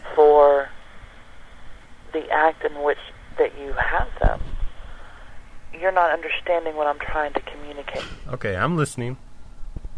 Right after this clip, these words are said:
Speaker 1: Okay. Just because you believe that somebody has done something wrong, whether it's true or not, okay, if you believe that somebody has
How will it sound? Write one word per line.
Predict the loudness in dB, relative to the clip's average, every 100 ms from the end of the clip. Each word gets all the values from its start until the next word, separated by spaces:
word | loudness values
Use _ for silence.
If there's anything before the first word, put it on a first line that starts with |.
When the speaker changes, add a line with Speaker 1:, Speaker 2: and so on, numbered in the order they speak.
| -2 -2 -4 -10
Speaker 1:
Okay. | -6 -6 -8 -14 -14 -14 -14 -14 -14 -14 -14 -14 -14 -18 -20 -20 -20 -20 -20 -18 -16 -14 -16 -18 -4 2
Just | 2 2
because | -4 -4 -4 -4 -6
you | -2
believe | 0 2 0 -4 -4
that | -4 -2 0
somebody | 2 2
has | 2 -4 -2
done | -2 -2
something | -12 -10
wrong, | -6 -4 -6 -8 -16 -16 -4
whether | 0 2 2
it's | 0
true | -4 -2 0
or | -2
not, | -2 -4 -8 -10 -12 -12 -14 -14 -18 -20 -20 -18 -8
okay, | -6 -4 -8 -14 -14 -14 -14 -10 -4
if | -4
you | 0
believe | 2 6 6
that | 4 0
somebody | 2 8 8 8
has | 2